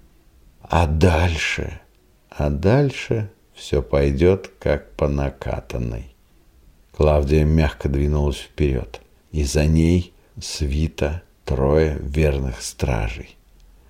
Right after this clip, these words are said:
Остальные рассредоточились по своим местам. Ворон спрыгнул с ее плеча и полетел к крыше.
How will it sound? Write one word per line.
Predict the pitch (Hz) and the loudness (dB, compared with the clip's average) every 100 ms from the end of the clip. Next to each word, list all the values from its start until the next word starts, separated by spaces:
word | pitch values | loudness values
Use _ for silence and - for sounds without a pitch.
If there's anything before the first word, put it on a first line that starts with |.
| - - - _ | -20 -20 -20 _
Остальные | 69 69 - 73 80 90 85 62 - _ _ _ | -6 -4 0 4 4 4 2 -2 -8 _ _ _
рассредоточились | 73 80 76 92 87 85 85 - 104 101 90 90 - | 2 2 2 2 4 4 2 4 2 2 2 2 0
по | - 78 | -2 -2
своим | - 76 82 82 | 0 2 4 4
местам. | 80 80 - - 69 60 53 - - - - - - - | 4 2 -2 -4 -2 -2 -4 -8 -18 -20 -20 -20 -20 -4
Ворон | 73 76 78 82 73 69 | 0 4 4 4 2 0
спрыгнул | - - 78 76 78 76 | -4 0 2 4 4 2
с | - 82 | 0 2
ее | 78 73 | 4 2
плеча | 71 73 67 82 90 | 2 -2 2 4 4
и | 85 | 4
полетел | - 69 67 85 80 | 2 0 2 2 2
к | - | 0
крыше. | - 71 64 - 60 | -4 -4 -2 -6 -6